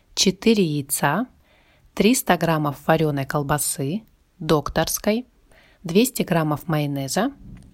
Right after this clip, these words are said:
одну банку зелёного горошка, а также листья петрушки и соль по вкусу. Варим яйца вкрутую. Картофель и морковь отвариваем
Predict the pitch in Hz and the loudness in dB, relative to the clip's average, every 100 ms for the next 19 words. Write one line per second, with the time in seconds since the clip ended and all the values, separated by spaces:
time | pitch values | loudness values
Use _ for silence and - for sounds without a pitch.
0 | _ 175 170 196 180 190 175 156 156 151 | _ 2 4 2 4 4 4 0 -6 -2
1 | 160 156 147 139 135 143 196 269 - - | -2 0 -2 -4 -4 0 2 2 -2 -10
2 | - - - - _ _ 247 269 - _ | -20 -20 -20 -20 _ _ 6 6 2 _
3 | 220 220 180 175 180 - - - 147 - | 0 2 0 2 0 0 -4 -4 -4 0
4 | 226 302 - - 294 294 240 277 285 - | 2 2 0 0 -2 0 2 2 2 2
5 | 208 208 156 - 151 143 214 226 _ _ | 0 0 -4 -4 -4 -4 -4 -8 _ _
6 | _ _ _ _ _ - _ _ - 147 | _ _ _ _ _ -20 _ _ -6 2
7 | 160 226 233 185 160 175 - 180 - 170 | 6 6 6 4 2 2 2 -2 0 -2
8 | 151 - 160 147 139 - _ _ _ _ | -2 -2 0 0 -4 -12 _ _ _ _
9 | _ _ - 165 170 170 165 156 147 147 | _ _ 0 0 2 2 2 -2 0 -2
10 | 143 - 233 339 - - _ 156 147 143 | -4 4 4 4 -2 -20 _ -2 0 2
11 | 156 180 214 254 294 | 4 4 4 4 4